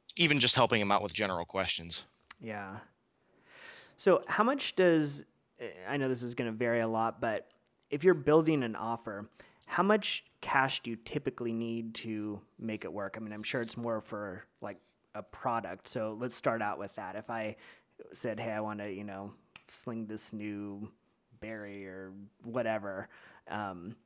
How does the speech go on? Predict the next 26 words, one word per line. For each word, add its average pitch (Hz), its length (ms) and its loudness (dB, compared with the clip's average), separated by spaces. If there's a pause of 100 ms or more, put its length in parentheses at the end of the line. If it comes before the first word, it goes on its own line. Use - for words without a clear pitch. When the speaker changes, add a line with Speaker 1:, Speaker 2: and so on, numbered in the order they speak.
(180)
Speaker 2:
how - 120 2
much 151 220 2
would 120 100 2
I 131 60 2
need 131 280 -2
for, 131 140 -8
like, 107 220 -4
the - 60 -10
manufacturing 117 800 0
and 113 120 -2
to 117 80 -8
get 113 180 -4
all 123 100 2
the 104 120 -6
tech - 300 -6
side 113 320 -2
set 117 240 -2
up 104 280 -4 (180)
in 104 280 -10
the 107 80 -10
call 123 220 -2
center 120 260 -4
before 120 560 0
I 107 100 0
could 113 220 -8
even, 107 420 -6